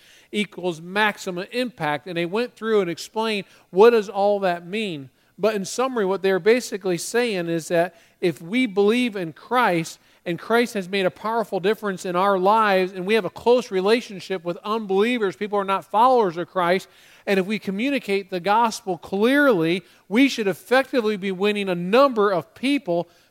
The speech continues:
to the Lord and helping many people walk in Jesus Christ.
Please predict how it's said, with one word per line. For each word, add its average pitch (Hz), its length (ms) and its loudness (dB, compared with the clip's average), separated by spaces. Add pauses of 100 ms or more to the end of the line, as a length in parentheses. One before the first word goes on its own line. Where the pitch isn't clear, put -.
to - 120 -6
the 208 80 4
Lord 214 360 2
and 175 100 -4
helping 190 440 -2
many 262 280 2
people 196 400 -4
walk 196 340 0
in 180 140 -8
Jesus 165 360 -8
Christ. 170 760 -6